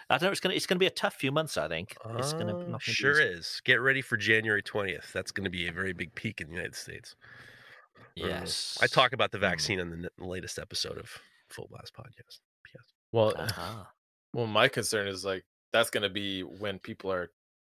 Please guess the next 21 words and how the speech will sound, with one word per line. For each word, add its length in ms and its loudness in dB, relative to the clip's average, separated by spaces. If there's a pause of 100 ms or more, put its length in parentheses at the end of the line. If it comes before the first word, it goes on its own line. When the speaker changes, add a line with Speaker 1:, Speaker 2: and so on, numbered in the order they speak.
(140)
Speaker 3:
a 100 0
peak 260 -6
of 120 -2 (160)
people 280 -6
testing 440 0
positive. 560 -2
Speaker 2:
Right. 100 -2
Speaker 3:
But 160 2
what 220 4
about 360 2
all 220 0
of 140 -4
the 100 -4
exposure 560 0
that 220 -4 (260)
they 320 4
had 180 -2
been 140 -4
spreading 480 -6
before 360 2
that? 220 -2